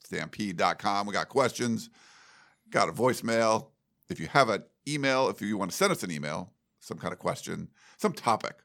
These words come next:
for us to talk about, pac twelve podcast at gmail dot com is the email address, or you can call or text us at four two four,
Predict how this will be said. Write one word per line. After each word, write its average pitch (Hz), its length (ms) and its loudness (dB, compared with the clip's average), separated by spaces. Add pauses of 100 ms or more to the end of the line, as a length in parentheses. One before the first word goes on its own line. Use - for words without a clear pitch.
(120)
for 98 120 -2
us 98 100 -2
to - 60 -14
talk 82 200 -2
about, 82 300 -2 (420)
pac 156 160 6
twelve 135 160 0
podcast 98 560 2 (100)
at 82 160 -4
gmail 82 320 -4
dot 78 160 -4
com 87 460 -4
is 82 160 -10
the 101 80 -4
email 165 160 2
address, 143 280 2
or 135 40 -4
you 120 80 -4
can - 100 -12
call - 120 4
or 180 60 2
text - 300 0
us 85 140 -4
at 85 100 -4
four 101 160 -4
two 101 160 -6
four, 92 400 0